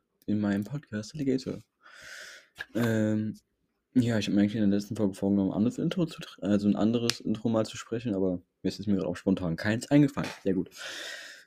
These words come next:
Äh, ich hab jetzt grad davor schon mal eine Folge aufgenommen, die ging zwar nur fünf Minuten und da wollte ich zwar über,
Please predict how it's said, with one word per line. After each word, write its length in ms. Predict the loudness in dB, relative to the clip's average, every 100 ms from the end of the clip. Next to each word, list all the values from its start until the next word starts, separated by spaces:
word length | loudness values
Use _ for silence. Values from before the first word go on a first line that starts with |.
| _
Äh, 360 | 10 12 12 8
ich 120 | 4
hab 100 | 0
jetzt 180 | 0 0
grad 140 | 0
davor 220 | 0 -2
schon 140 | 0 0
mal 60 |
eine 80 | 0
Folge 240 | 2 2
aufgenommen, 500 | 2 2 4 4 2
die 120 | 0 -2
ging 120 | 2
zwar 140 | 2
nur 80 | 2
fünf 180 | 2 4
Minuten 400 | 4 2 0 -2
und 160 | 0
da 140 | -2 0
wollte 160 | -2
ich 180 | -2 -12 -14
zwar 320 | -14 -2 0
über, 340 | 2 2 0